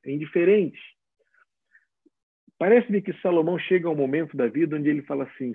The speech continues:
"Será que todo o cuidado que eu tive para comigo e com os outros foi algo que valeu a pena?" A pergunta que eu fiz no início deste culto,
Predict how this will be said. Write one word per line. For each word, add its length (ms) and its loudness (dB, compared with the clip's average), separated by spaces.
"Será 180 -6
que 140 -18
todo 280 -2
o 20 0
cuidado 440 -2
que 120 -12
eu 60 -4
tive 300 -6
para 240 -2
comigo 320 0
e 40 -20
com 120 -4
os 120 -4
outros 360 2
foi 120 0
algo 180 0
que 100 -6
valeu 280 2
a 60 -2
pena?" 360 -8
A 80 2
pergunta 380 4
que 80 0
eu 80 6
fiz 200 4
no 80 4
início 280 0
deste 240 2
culto, 680 2